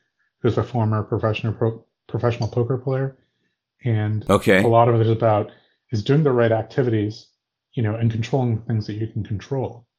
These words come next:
Speaker 1: right? I can control whether or not I make a certain number of phone calls, whether I brainstorm on ideas for my customer base or the people that I'm,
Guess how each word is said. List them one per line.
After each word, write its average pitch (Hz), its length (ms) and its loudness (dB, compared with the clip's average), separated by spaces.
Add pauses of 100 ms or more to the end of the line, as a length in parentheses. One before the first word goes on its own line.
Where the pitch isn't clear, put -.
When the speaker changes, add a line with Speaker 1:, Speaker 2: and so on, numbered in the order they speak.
(300)
Speaker 1:
right? 110 340 -2
I 123 140 4
can 123 160 -2
control 117 480 0
whether 110 260 2
or 107 80 0
not 107 380 -2
I 113 80 0
make 104 220 -2
a 113 80 -2
certain 117 240 -4
number 104 180 -2
of 98 80 -6
phone 110 240 -2
calls, 101 460 -4 (280)
whether 107 240 2
I 104 100 2
brainstorm 107 800 0
on 104 260 -2
ideas 104 500 0
for 104 400 -4
my 101 160 -2
customer 101 440 -6
base 101 420 -4 (320)
or 104 120 0
the 98 100 -4
people 104 420 0
that 101 280 -2
I'm, 101 400 -2